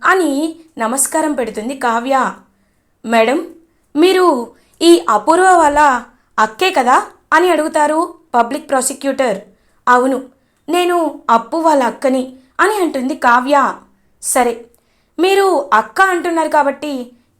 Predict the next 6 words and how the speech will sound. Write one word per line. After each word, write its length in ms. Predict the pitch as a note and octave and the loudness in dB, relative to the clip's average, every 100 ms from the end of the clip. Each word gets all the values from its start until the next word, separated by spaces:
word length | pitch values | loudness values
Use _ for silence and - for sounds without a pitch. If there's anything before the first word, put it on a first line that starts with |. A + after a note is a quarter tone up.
| C4+ | -4
చెప్పండి, 480 | B3+ D4 D#4 G4+ - _ _ _ - | -2 -2 -2 -6 -8 _ _ _ -4
మీ 320 | D#4 F4+ D4+ A3+ | 0 0 0 0
అప్పు 520 | A3+ - E4+ D4 B3 - _ _ C4+ | 0 0 -2 -2 -6 -16 _ _ 0
ఎలాంటి 480 | C4+ C4 E4+ E4 | 4 4 2 0
అమ్మాయి? 460 | D#4+ C#4+ C#4+ D4 D4 _ _ _ - | 0 0 0 -2 -6 _ _ _ 0
తను 440 | F4 F4 E4 B3 | 2 4 0 -2